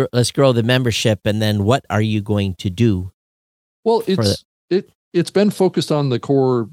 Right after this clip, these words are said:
Speaker 2: pieces of the organization for a long time, you know, the educational side, professional development,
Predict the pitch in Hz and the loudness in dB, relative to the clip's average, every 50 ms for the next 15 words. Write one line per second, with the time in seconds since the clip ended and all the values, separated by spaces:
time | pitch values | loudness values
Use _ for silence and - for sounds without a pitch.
0 | - _ - 185 220 - 135 120 104 92 113 110 104 107 110 117 113 113 110 104 | -10 _ -2 0 0 0 -2 -4 -4 -4 -4 -4 -4 -2 -2 -2 -2 -4 -4 -4
1 | 95 117 117 127 - - 120 113 107 104 - 123 110 110 110 113 107 104 110 160 | -4 -2 -2 -2 -2 -4 -6 -8 -8 -6 -4 -2 0 2 2 0 -2 -2 0 2
2 | 170 160 143 123 113 110 107 104 101 104 104 101 - - 131 104 - _ _ 123 | 2 2 2 0 -2 -6 -8 -8 -8 -8 -8 -10 -12 -16 -20 -20 -20 _ _ 0
3 | 113 101 95 - - 127 123 - - 135 120 120 - - 117 113 110 113 110 - | 0 0 0 0 0 2 2 2 0 0 -2 -2 0 0 0 0 0 0 -2 -4
4 | - 95 - 110 107 - - 110 95 104 107 110 110 107 113 110 107 104 104 - | -6 -6 -4 -6 -6 -6 -8 -6 -4 -2 0 0 2 0 0 -2 -4 -8 -8 -12
5 | - | -16